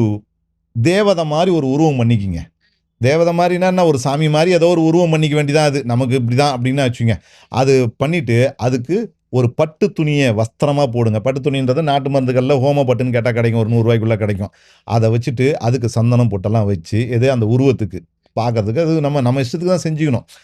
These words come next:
செஞ்சுட்டு அதுக்கு மல்லிப்பூவால அர்ச்சனை பண்ணுங்க. அர்ச்சனைன்றது நமக்கு லக்ஷ்மியோடைய மந்திரத்தை சொல்லிக்கலாம். மந்திரம் தெரியல அப்படின்னா ஓ-, ஓம் மகாலட்சுமியே நமக, இல்ல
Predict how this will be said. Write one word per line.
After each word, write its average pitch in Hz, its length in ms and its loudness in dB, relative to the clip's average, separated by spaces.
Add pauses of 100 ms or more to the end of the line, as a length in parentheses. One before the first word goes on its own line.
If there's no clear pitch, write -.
(260)
செஞ்சுட்டு 131 500 0 (400)
அதுக்கு 127 420 -2
மல்லிப்பூவால 139 920 0
அர்ச்சனை 104 340 -2
பண்ணுங்க. 82 260 -6 (720)
அர்ச்சனைன்றது 123 640 -2
நமக்கு 147 320 -2
லக்ஷ்மியோடைய 123 720 0
மந்திரத்தை 110 360 -2
சொல்லிக்கலாம். 107 520 0
மந்திரம் 143 420 0
தெரியல 123 400 0
அப்படின்னா 113 380 0 (380)
ஓ-, 160 280 -4
ஓம் 147 160 2
மகாலட்சுமியே 131 640 0
நமக, 117 220 2 (220)
இல்ல 135 180 -2